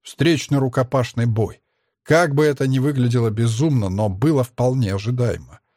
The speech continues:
Чемпионы всегда стремились навязать ближний рукопашный бой, пользуясь неуязвимостью своей силовой брони, своим оружием, легко пробивающим индивидуальную защиту любого класса защиты.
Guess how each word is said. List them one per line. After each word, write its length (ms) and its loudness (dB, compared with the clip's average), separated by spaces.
Чемпионы 540 2
всегда 380 0
стремились 600 0
навязать 560 2
ближний 420 0
рукопашный 640 0
бой, 320 0
пользуясь 600 2
неуязвимостью 1000 2
своей 320 2
силовой 460 0
брони, 560 -2
своим 420 0
оружием, 680 -4
легко 480 0
пробивающим 880 0
индивидуальную 840 2
защиту 500 -2
любого 520 2
класса 380 -6
защиты. 560 -12